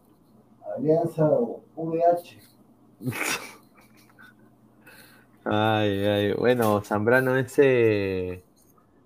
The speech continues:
Speaker 2: es, es el Wallon, ¿no? Marca Wallon.
Speaker 1: Wallon, Wallon.
Speaker 2: A ver, pero el puntero de, del campeonato, de, del, del, del grupo, de,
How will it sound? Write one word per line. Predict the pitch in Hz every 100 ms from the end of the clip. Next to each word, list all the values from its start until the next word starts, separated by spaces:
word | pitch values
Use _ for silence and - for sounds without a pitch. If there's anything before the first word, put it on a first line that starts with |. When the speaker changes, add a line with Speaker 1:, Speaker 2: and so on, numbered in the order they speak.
| _ -
Speaker 2:
es, | 117 113 - -
es | 123 113 -
el | 135 120 113 104 98 98 95 95 95 107 - - - - -
Wallon, | - 101 139 208 113 101 107
¿no? | 214 -
Marca | 113 117 -
Wallon. | 101 98 247 - 95 95 _ _ _ - -
Speaker 1:
Wallon, | 123 147 139 120 104 104
Wallon. | 110 101 98 - - - - - - - - -
Speaker 2:
A | - 147
ver, | 165 120
pero | 135 135 135
el | 135 139
puntero | 143 143 135 185 196 196
de, | 185 156 143
del | 131
campeonato, | 127 123 120 131 156 160 165 170 175
de, | 135 117 110 107 107
del, | 107 107 107 104 104 - 101
del, | 107 107 104
del | 107 107
grupo, | 120 143 - 147 139 123 113 107 101 101
de, | 104 - - -